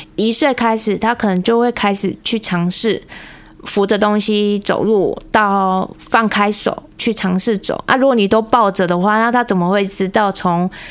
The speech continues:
因为发展是连续的嘛，他怎么会知道，哎，我要如何从摸着桌子到放开手这个部分，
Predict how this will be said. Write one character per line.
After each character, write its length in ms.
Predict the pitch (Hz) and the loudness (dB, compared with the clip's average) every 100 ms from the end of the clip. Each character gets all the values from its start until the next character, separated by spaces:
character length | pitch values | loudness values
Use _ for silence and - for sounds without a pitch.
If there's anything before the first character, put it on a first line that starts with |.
| - | -12
因 140 | - 294 | -2 0
为 40 | |
发 200 | 277 262 | 2 0
展 180 | 254 196 | 2 2
是 100 | 214 | 2
连 220 | 196 175 | 2 0
续 220 | 175 208 | 0 -2
的 120 | - - | -2 -4
嘛， 240 | - 214 - | -4 -8 -4
他 120 | 269 | -2
怎 140 | 262 214 | 0 2
么 100 | 196 | 2
会 140 | 226 | 2
知 180 | 220 208 | 2 0
道， 200 | 208 208 | 2 2
哎， 160 | 208 247 | 2 2
我 360 | 247 185 175 - - - - | 2 2 0 -4 -20 -20 -2
要 160 | 254 240 | 0 2
如 220 | 214 214 | 2 2
何 440 | - 202 185 185 196 - - | 0 0 2 0 -2 -12 -10
从 380 | - 202 196 202 | -2 2 2 2
摸 500 | 208 220 226 240 240 | 2 0 2 2 2
着 340 | 233 202 185 - - - - - | 2 2 0 -2 -18 -20 -20 -8
桌 220 | - 214 | 0 0
子 280 | 220 185 - - - - | 2 -2 -2 -10 -18 -2
到 160 | 220 202 | 0 0
放 340 | - 254 220 | 0 0 0
开 240 | - 202 | 0 0
手 380 | 202 - - - | 0 -2 -2 -4
这 120 | - 214 | -4 -2
个 100 | 190 | -2
部 220 | - 208 | 0 -2
分， 320 | 190 190 196 | 0 0 -2